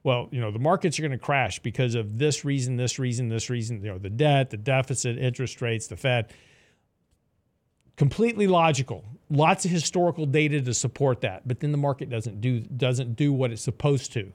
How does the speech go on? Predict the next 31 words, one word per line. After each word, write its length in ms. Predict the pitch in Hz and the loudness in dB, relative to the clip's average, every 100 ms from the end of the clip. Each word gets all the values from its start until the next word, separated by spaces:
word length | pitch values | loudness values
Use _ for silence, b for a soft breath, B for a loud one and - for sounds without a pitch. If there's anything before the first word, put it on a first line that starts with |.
| - | -8
It 80 | 113 | -2
misbehaves, 840 | 135 131 123 117 123 92 - - _ | 0 0 0 0 0 -2 -12 -20 _
<laughs> 80 | - | 0
right? 400 | 156 131 131 B B B B | 2 2 0 B B B B
It 80 | 135 | -2
goes 280 | 123 151 135 | 4 6 6
up 280 | 180 123 - | 6 4 0
when 100 | 123 | -2
it's 100 | 104 | 0
supposed 320 | 131 143 131 | 2 0 0
to 80 | 135 | -2
go 120 | 123 | 0
down. 300 | 127 131 104 b b b b b _ _ - | 2 0 -2 b b b b b _ _ -4
That 140 | 110 | 0
happens. 540 | 135 131 - - - - _ _ _ _ _ _ _ _ _ _ _ _ _ _ _ _ _ _ _ _ - | 2 2 -2 -14 -16 -16 _ _ _ _ _ _ _ _ _ _ _ _ _ _ _ _ _ _ _ _ -2
And 80 | 151 | 2
that's 180 | 139 139 | 2 2
why 120 | 147 | 0
we've 220 | 139 127 | 2 2
always 240 | 156 160 | 4 2
gotta, 340 | 127 143 127 120 | 2 2 2 0
and 200 | 131 143 - 139 | 0 0 0 0
we've 120 | 127 | 2
got 200 | 147 135 | 2 2
to 160 | - - | 0 -2
analyze 580 | 156 247 214 151 139 107 | 0 0 2 2 2 0
that 200 | 120 110 | -4 -2
data, 420 | 110 87 101 139 _ _ _ _ _ | -4 -4 -10 -12 _ _ _ _ _
right? 300 | 110 117 143 - | -2 -2 -2 -4
And 100 | 131 | -2
say, 440 | - 143 135 117 | 2 4 2 0